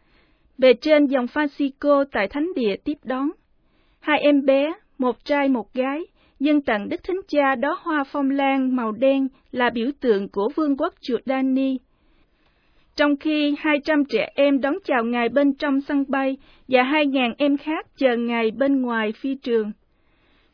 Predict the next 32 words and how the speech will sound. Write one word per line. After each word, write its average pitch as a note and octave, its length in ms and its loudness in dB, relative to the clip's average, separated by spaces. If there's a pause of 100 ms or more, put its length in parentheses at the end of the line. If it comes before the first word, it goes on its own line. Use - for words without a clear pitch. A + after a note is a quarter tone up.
Có D#4 140 0
mười D4 280 4
người A#3 380 4
gia C#4+ 160 0
nhập C4 260 0
phái D#4 240 -8
đoàn B3+ 300 -4
chính D4 240 -6
thức G4 340 -10
của G#3 380 -2
Đức F4 140 -6
Thánh F#4+ 240 -12
Cha C4+ 300 -4 (260)
sau D4 220 -2
khi D4 240 -2
Ngài B3 260 0
đặt G#3+ 160 -6 (100)
chân C#4+ 260 0
đến C#4+ 200 -2
đất F#4 140 -6 (160)
Jordani, C4 760 -2 (380)
đặc B3+ 200 -4
biệt A3+ 300 4
là A#3+ 240 -2
Rabbi D4 520 -2
Do C#4 280 0
Thái C#4+ 280 -6
Abraham C#4+ 920 -2
Skotka, C4+ 800 -6 (420)
viện B3 200 0
trưởng A3+ 380 2
học A#3+ 140 -4